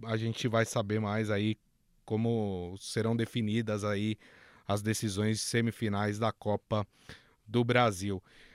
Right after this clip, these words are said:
Rapidamente, Morelli, tivemos um outro jogo ontem também, a classificação do Flamengo, né? O Flamengo foi até Curitiba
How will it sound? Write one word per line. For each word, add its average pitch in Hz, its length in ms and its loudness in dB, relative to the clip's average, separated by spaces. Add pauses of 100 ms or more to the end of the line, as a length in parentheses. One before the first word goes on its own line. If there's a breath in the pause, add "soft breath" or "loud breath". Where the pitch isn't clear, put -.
Rapidamente, 190 720 12
Morelli, 165 460 12
tivemos 160 500 8
um 175 140 8
outro 175 280 10
jogo 151 440 12
ontem 160 400 12
também, 160 340 10
a 160 80 6
classificação 165 800 6
do 160 180 10
Flamengo, 180 920 8
né? 120 200 4
O 151 80 4
Flamengo 127 600 2
foi 127 280 4
até 123 300 4
Curitiba 160 760 4